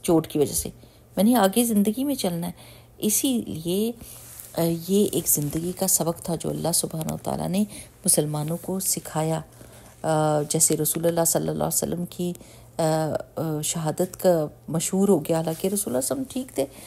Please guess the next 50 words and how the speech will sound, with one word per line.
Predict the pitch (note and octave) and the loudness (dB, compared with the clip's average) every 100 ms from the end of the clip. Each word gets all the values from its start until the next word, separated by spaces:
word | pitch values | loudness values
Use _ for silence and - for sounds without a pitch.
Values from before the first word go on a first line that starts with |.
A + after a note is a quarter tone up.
| - - - | -18 -14 -2
लेकिन | A#3 A#3+ B3 G#3 E3 | 0 4 4 4 2
लोगों | D#3+ D#3 F#3+ | 2 2 4
ने | G#3 | 4
ये | G3+ | 4
समझ | G3+ A3 A#3 - | 2 0 -2 -2
लिया। | G#3+ G#3+ | -2 -2
तो | - | -2
उस | A3+ - | -4 -4
वक्त | C4+ | -4
जब | C4 C4 | -4 -2
उन्होंने | C4+ C4 B3+ - - - | 0 0 -2 -4 -20 -8
हाथ | B3+ D4 - | -4 -2 4
पैर | D4 | 2
छोड़ | C#4+ C4 B3+ | 2 0 0
दिए | B3 B3 | 0 -2
कि | A#3 B3 | 0 -2
अब | B3 | 0
रसूलुल्लाह | B3 - B3 C4 | 0 0 0 2
सल्लल्लाहु | |
अलैहि | - | 2
वसल्लम | - A#3+ | 2 2
नहीं | A#3+ A#3 | 4 4
रहे | A#3 B3 A#3+ - - - - | 4 4 0 -8 -20 -2 4
तो | |
हम, | C4 A3+ A#3 A#3 - | 6 6 6 2 -2
हमारा | G#3 G#3+ A3 A#3+ | 2 4 6 4
लड़ने | A#3 G#3 G3+ G#3 | 2 2 4 4
का | A3 | 4
क्या | G#3+ G#3 | 2 2
फ़ायदा। | F#3+ G#3+ | 2 2
उस | B3 C#4 | 2 2
वक्त | D#4+ - | 0 0
क्या | D#4 E4 - - - - | 0 0 -2 -18 -20 2
आयत | - A#3+ C4+ C4+ | 8 10 10 6
आई | D#4+ F#4 - - - | 2 0 -6 -20 4
कि | A#3+ | 6
अगर | A#3+ A#3 | 8 8
रसूलुल्लाह | G#3+ A#3 C#4 D#4+ | 6 2 4 4
सल्लल्लाहु | |
अलैहि | D#4 B3+ | 4 4
वसल्लम | A3+ G3+ | 2 2
फौत | F3+ E3+ F3+ | 2 0 0
हो | D3 | 0
जाएं | C#3 D3+ F#3+ - - - - | 0 -4 -6 -10 -20 -20 -2
या, | G#3+ C4+ C#4+ | 2 4 4
अ, | C#4 - - - F3 E3 | 2 -2 -4 4 6 6
शहीद | - - F#3+ G3+ | 2 2 4 4
कर | - F#3 | 6 4
दिए | E3 D#3 | 6 2
जाएं, | C#3+ F3 | 2 -4